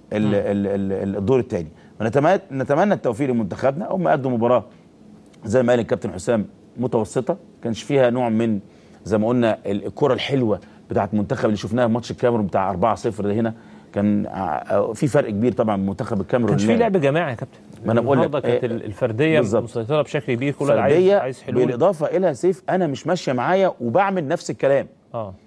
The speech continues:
Speaker 1: يعني أنا ماشي، مش ماشية معايا وبنف-، بعمل نفس
Speaker 2: يعني
Speaker 1: الكلام.
Speaker 2: أنا نسيت النهاردة يا كابتن إن في جزء شمال للمنتخب، يعني النهاردة نص الملعب،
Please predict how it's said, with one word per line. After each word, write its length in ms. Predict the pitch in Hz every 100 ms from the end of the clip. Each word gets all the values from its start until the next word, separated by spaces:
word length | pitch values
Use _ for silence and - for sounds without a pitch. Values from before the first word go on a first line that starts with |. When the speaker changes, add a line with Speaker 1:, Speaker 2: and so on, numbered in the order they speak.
| -
Speaker 1:
يعني 240 | 104 113
أنا 120 | 131 131
ماشي، 280 | 175 -
مش 180 | 120 110
ماشية 240 | 165 170 143
معايا 160 | 160
وبنف-، 340 | 151 156 165 -
بعمل 400 | 113 143 156 139
نفس 140 | 156
Speaker 2:
يعني 120 | 131
Speaker 1:
الكلام. 160 | 196 226
Speaker 2:
أنا 80 | 190
نسيت 200 | 233 208
النهاردة 300 | 160 165 180
يا 80 | -
كابتن 240 | 180 165
إن 160 | 139 123
في 200 | 151 160
جزء 280 | 156 156
شمال 300 | 117 135 156
للمنتخب، 520 | 135 110 104 107 - - - - - - -
يعني 180 | 98 107
النهاردة 460 | 104 104 147 131 135 - - _ -
نص 300 | 135 156 156
الملعب، 420 | 131 151 151 160